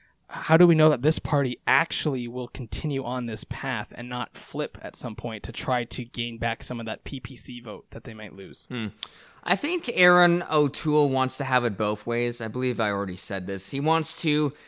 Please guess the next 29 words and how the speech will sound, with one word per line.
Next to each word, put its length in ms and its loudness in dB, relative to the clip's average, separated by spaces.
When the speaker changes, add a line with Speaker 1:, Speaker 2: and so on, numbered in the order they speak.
Speaker 2:
secure, 1120 6
here 180 6
I 60 8
am 180 2
saying 280 0
secure, 920 6
the 120 4
economy 760 2
by 260 2
continuing 1000 0
a 140 2
business 420 0
as 200 -4
usual 420 0
approach 600 -4
with, 300 -2
uh, 100 0
his 320 -4
fossil 420 0
fuel 480 -4
friends. 680 -10
While 180 4
maybe 420 6
or 100 4
maybe 360 2
not 340 2
meeting 320 0
these 220 -2
targets, 680 -2